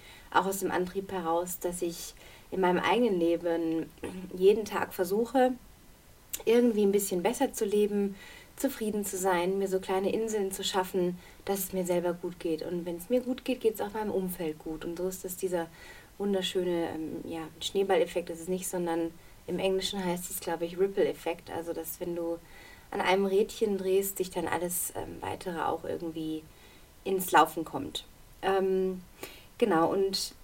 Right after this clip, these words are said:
was mich auch immer noch antreibt, ist so aus meinem eigenen Leben, in dem ich sehr viele Herausforderungen meistern durfte, <laughs> konnte, musste und sollte, daraus eben diesen Antrieb zu nehmen,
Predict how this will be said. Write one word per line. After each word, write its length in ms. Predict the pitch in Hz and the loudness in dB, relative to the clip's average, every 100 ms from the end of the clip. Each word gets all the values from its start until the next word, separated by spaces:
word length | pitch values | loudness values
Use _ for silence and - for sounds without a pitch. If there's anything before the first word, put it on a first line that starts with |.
| - | -8
was 200 | 220 214 | -6 -4
mich 180 | 208 202 | -4 0
auch 160 | 254 - | 0 4
immer 100 | 269 | 4
noch 160 | 214 | 4
antreibt, 640 | - 226 - 202 190 190 | -2 -4 -2 0 0 -2
ist 540 | - 190 190 - - - - - - - - | 0 2 2 0 -4 -6 -14 -20 -20 -20 -12
so 100 | - | -4
aus 100 | 196 | -2
meinem 200 | 196 185 | 0 -2
eigenen 400 | 175 180 220 240 | 2 2 4 4
Leben, 840 | 214 202 220 214 202 208 214 214 - - - - | 4 6 4 4 0 2 0 -2 -8 -16 -12 -4
in 120 | 185 | 0
dem 120 | 180 | 0
ich 160 | 180 - | 0 0
sehr 240 | 190 196 | 2 2
viele 640 | 196 - 202 202 190 180 180 | -2 -6 -2 2 2 2 0
Herausforderungen 1120 | 180 160 202 - 220 214 214 226 226 233 233 - - - - - - - | -2 -2 -2 -2 -2 0 0 0 0 0 -2 -10 -20 -20 -20 -20 -16 -2
meistern 720 | 190 190 208 - 196 180 175 | 2 4 2 -2 0 2 2
durfte, 720 | 175 196 202 - 285 294 285 | 2 0 0 2 4 4 0
<laughs> 40 | 285 | -4
konnte, 520 | - 214 214 226 214 | -6 -2 0 0 2
musste 460 | 202 214 - 196 165 | 0 -2 0 2 2
und 140 | 175 | 2
sollte, 520 | 175 196 240 - 277 - - - - - - - - - | 2 4 4 4 2 2 -14 -20 -20 -18 -20 -20 -20 -8
daraus 420 | - 226 254 220 - | 0 2 4 2 0
eben 180 | 202 | 0
diesen 220 | 202 190 170 | 0 0 -2
Antrieb 480 | 196 202 208 196 | -2 -2 -6 -6
zu 120 | - 196 | -6 -2
nehmen, 600 | 185 190 190 190 190 | 0 2 2 2 0